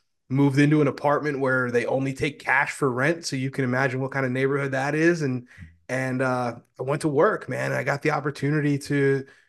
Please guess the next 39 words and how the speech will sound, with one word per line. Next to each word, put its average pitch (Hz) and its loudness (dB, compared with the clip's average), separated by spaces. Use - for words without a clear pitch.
to 127 -10
be 139 -2
around 143 2
Division 131 -2
One 139 2
college 131 -2
athletics 135 -2
and 117 -4
be 127 -2
in 139 2
the 127 0
weight 123 0
room 139 2
every 135 0
day, 139 2
training 135 -2
these 127 -2
athletes 135 0
and 110 -10
learning 143 4
the 135 2
cultures 143 -2
and 113 -6
learning 135 0
the 123 -2
leadership. 139 0
And 127 -2
that 135 0
launched 135 0
a 131 2
ten-year 139 -2
career 139 0
that 123 -4
took 139 -8
me 120 -6
all 131 0
over 135 0
the 127 0
country, 151 -2